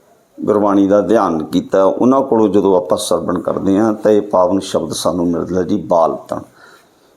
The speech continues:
ਮੇਰੇ ਵੀ ਪੱਚੀ ਤੀਹ ਸਾਲ ਦੇ ਸਮੇਂ ਵਿੱਚ ਜਿਨ੍ਹਾਂ ਦੇ ਕੋਲੋਂ ਅਸੀਂ ਸੰਥਿਆ ਪ੍ਰਾਪਤ ਕੀਤੀ, ਜਿੰਨੀ ਕੁ ਹੋ ਸਕਿਆ,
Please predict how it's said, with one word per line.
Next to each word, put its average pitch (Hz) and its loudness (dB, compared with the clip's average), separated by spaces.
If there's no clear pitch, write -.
ਮੇਰੇ 120 4
ਵੀ 143 4
ਪੱਚੀ - -4
ਤੀਹ 147 2
ਸਾਲ 110 2
ਦੇ 110 2
ਸਮੇਂ 98 -2
ਵਿੱਚ 92 -4
ਜਿਨ੍ਹਾਂ 101 0
ਦੇ 98 -2
ਕੋਲੋਂ 87 -2
ਅਸੀਂ 95 -4
ਸੰਥਿਆ 90 -4
ਪ੍ਰਾਪਤ 90 -6
ਕੀਤੀ, - -12
ਜਿੰਨੀ 95 -2
ਕੁ 92 -8
ਹੋ 85 -6
ਸਕਿਆ, - -10